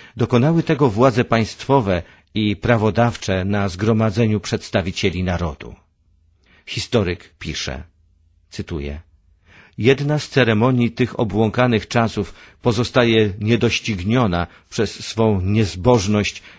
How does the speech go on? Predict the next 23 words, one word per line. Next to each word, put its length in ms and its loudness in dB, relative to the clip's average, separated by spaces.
graniczącą 800 0
z 140 -8
niedorzecznością. 1000 -4
Oto 260 2
drzwi 320 0
konwentu 680 0
otworzyły 600 0
się 360 0
przed 260 -4
grupą 420 0
muzyków, 640 0
którzy 380 0
poprzedzali 680 2
uroczysty 640 0
pochód 500 0
członków 640 -2
władz 360 -2
miejskich, 600 -6
śpiewających 800 2
hymny 540 2
ku 140 -2
czci 300 -4
wolności 720 0